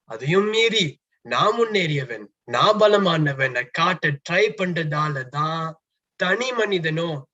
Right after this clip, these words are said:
ஏன் உலக நாடுகள் கூட இன்னும் பெட்ரோலுக்காகவும் இயற்கை வளங்களுக்காகவும் அகங்காரத்தால பூமி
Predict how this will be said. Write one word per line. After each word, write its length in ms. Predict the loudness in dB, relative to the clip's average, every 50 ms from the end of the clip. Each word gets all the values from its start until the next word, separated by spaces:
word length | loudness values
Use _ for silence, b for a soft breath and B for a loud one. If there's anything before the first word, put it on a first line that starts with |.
| _ _
ஏன் 420 | -6 -2 0 2 4 4 2 2 -2
உலக 580 | -4 -2 0 2 4 4 4 4 2 0 0
நாடுகள் 720 | 0 -2 -2 -2 0 2 2 2 0 0 -2 -4 -6 -8 -10
கூட 400 | -8 -6 -4 -2 0 0 0 0
இன்னும் 480 | -2 -4 -6 -6 -6 -6 -6 -8 -6 -4
பெட்ரோலுக்காகவும் 1300 | -4 -4 -4 -4 -2 2 2 4 4 4 2 0 -2 -6 -4 -4 -2 -4 -4 -4 -6 -6 -6 -6 -8 -10 -10 B B B B B
இயற்கை 540 | 2 4 6 6 4 4 4 4 4 4
வளங்களுக்காகவும் 1160 | 4 4 4 4 4 4 4 4 4 4 4 2 0 0 0 2 2 2 0 0 -2 -2 0 0
அகங்காரத்தால 1160 | -2 -2 -2 -2 -4 -2 0 2 2 2 2 0 -4 -4 -4 -2 -2 0 0 0 0 0 -2 -2
பூமி 460 | -4 -4 -4 -4 -4 -6 -6 -8 -6